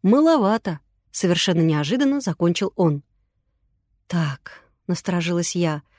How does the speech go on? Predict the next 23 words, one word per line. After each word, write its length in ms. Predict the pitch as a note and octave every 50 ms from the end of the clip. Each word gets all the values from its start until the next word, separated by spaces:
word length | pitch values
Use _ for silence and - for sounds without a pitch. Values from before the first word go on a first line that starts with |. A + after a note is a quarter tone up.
| _ _
вновь 340 | - D#3+ F3 G3 B3+ - -
устраиваясь 680 | B4 C4+ B3 - - A3 G3 E3+ D#3+ D3+ E3 E3 D#3+ -
на 100 | G#3+ G#3+
стуле. 420 | G#3+ - - G3+ E3+ D3+ D3+ D3+ - _ _ _ _ _ _ _ _ _ _ _ _
«Что 300 | - - - - A#3+ A#3+
неладное 540 | A#3 A#3 A3+ G#3+ A3+ C#4 D#4 - E4 D#4 C#4
заметили?» 640 | A3+ A#3 G#3+ G3 F3+ D#3+ - - F3 D#3 D#3 D3 - _ _ _ _ _ _ _ _ _ _ _ _ _ _ _ -
«Да 160 | D#3+ A3 A#3
всё 220 | G#3+ - - A#3+
тот 260 | - - B3 A#3+ A3 F3+
же 120 | G3+ A3
Димка», 520 | G3 F3+ F#3+ F#3+ E3 D3+ - E3+ D#3 D3+ - _ _ _ _ _ _ _ _ _
пожал 340 | - A#3+ A#3+ G#3+ A3+ G3+ F3+
швейцар 480 | E3+ - F#3 G3 F#3 - - F#3+ E3+
плечами, 600 | - - D#3+ D#3 - - G#3 A3 A#3+ B3 C#4 C4 - - - - - _
приглядываясь 720 | - G3+ E3+ D#3 D3+ D#3 D#3+ D#3+ D3+ F3+ G#3+ A#3+ A#3 -
ко 140 | - - B3+
мне, 240 | B3+ B3+ C4 C4 B3
точно 440 | - - D#4 E4 - - - C4 B3+
решал, 400 | A#3+ A#3 - - B3 A#3+ A#3 A3+
стоит 520 | - - - - - C#4+ D4 C#4+ C4+ -
ли 60 | B3+
продолжать 680 | A#3 - G#3+ G3+ G#3+ G#3+ G3+ F3 F3 F3+ D3 C3+ - -